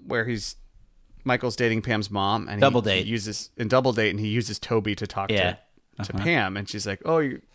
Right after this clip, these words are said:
Speaker 1: can't fight your own battles," and, like,
Speaker 2: Mm-hmm.
Speaker 1: during that, Michael goes to Toby to apologize to him first, just to get him on his side, and, like, Dwight or, uh,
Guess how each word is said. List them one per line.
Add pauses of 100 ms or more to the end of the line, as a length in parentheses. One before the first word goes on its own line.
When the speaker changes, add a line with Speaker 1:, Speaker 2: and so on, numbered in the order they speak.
(180)
Speaker 1:
can't
fight
your
own
battles,"
and,
like,
Speaker 2:
Mm-hmm. (420)
Speaker 1:
during
that,
Michael
goes
to
Toby
to
apologize
to
him
first,
just
to
get
him
on
his
side,
and,
like,
Dwight (140)
or,
uh,